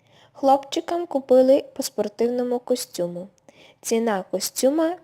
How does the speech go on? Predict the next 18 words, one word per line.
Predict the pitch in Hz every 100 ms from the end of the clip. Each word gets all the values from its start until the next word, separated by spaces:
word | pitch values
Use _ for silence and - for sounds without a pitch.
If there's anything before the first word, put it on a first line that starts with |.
| -
п'ять | 202 190 214 -
гривень. | - 208 190 190 175 _ _ _ - - -
І | 226
по | - 208
парі | 196 190 285
лиш. | 311 190 165 - - _ _ _ _
Ціна | - 214 208 175
пари | - 180 175 170
лиш | 180 226 - - _
чотири | - 311 233 196 202
гривні. | 196 185 180 175 180 - _ _ - -
Скільки | - - 277 247 -
всього | 190 - 220 220 202
грошей | 190 175 180 - 277 285
витрачено | - 220 - - 294 - 320 311 -
на | 240 208
ці | - 208
покупки? | - 226 - 180 - - 185